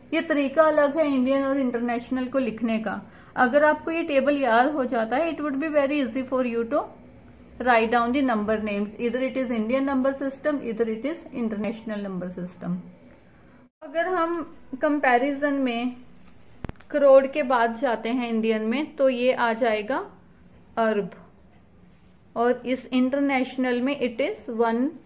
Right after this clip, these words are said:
billion। ठीक है, तो one herb is equal to one billion। Similarly, फिर टेन अरब, टेन बिलियन, फिर, अ,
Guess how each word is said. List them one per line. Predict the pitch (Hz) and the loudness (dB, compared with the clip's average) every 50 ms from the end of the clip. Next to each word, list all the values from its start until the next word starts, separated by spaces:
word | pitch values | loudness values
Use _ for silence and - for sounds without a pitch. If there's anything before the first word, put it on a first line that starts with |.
| - - - - | -20 -16 -12 -8
billion। | 226 202 226 214 202 202 190 190 190 180 185 190 - - - - - - - - - - - - - - - - - - - - - - - - - - - - - - - - - - - | -4 -2 -2 -2 -2 -4 -4 -4 -4 -4 -6 -6 -10 -14 -20 -20 -20 -20 -20 -20 -20 -20 -20 -20 -20 -20 -20 -20 -20 -20 -20 -20 -20 -20 -20 -20 -20 -16 -16 -16 -16 -18 -20 -20 -20 -14 -10
ठीक | - 285 269 - | -10 -8 -8 -8
है, | 539 554 - - - - - - | -10 -10 -12 -18 -20 -10 -4 -2
तो | 277 277 | 0 2
one | 262 269 269 277 311 | 4 4 4 2 2
herb | 302 277 262 262 240 | 2 2 2 2 2
is | 262 262 247 247 254 | 2 0 0 -2 -2
equal | 226 254 240 247 247 359 | 0 0 2 2 2 0
to | 381 381 | 0 0
one | 381 240 233 226 226 220 | 0 0 0 0 -2 -2
billion। | 220 202 190 190 190 190 202 220 | -2 -2 -2 -2 -4 -4 -6 -6
Similarly, | - 269 247 240 247 247 247 247 247 254 269 285 311 - - - - - - - - - _ - - - | -6 -4 -4 -2 0 0 0 2 2 0 0 0 -2 -8 -14 -20 -20 -20 -20 -20 -20 -20 _ -20 -4 0
फिर | 277 269 247 | 0 0 0
टेन | 247 262 - 262 247 240 240 247 254 240 - 226 | 0 2 2 4 4 4 2 0 0 -2 0 2
अरब, | 233 233 233 233 240 226 - - - - - _ - - - - _ _ - - - - - - - - - - - - - - | 2 4 4 2 0 -4 -10 -16 -20 -20 -20 _ -20 -20 -20 -20 _ _ -20 -20 -20 -20 -20 -20 -20 -20 -20 -20 -20 -12 0 4
टेन | 277 269 254 254 247 254 254 | 4 4 6 4 2 2 0
बिलियन, | 233 254 247 240 233 233 240 240 240 233 240 240 240 247 247 247 - - - - _ _ _ - - - - - - - - - _ _ - - - | 0 0 0 0 0 0 0 0 0 0 0 0 -2 -2 -4 -6 -12 -20 -20 -20 _ _ _ -20 -20 -20 -20 -20 -20 -20 -20 -20 _ _ -14 -4 2
फिर, | 277 262 254 233 254 | 4 6 6 6 6
अ, | 247 240 233 233 220 | 6 6 4 4 2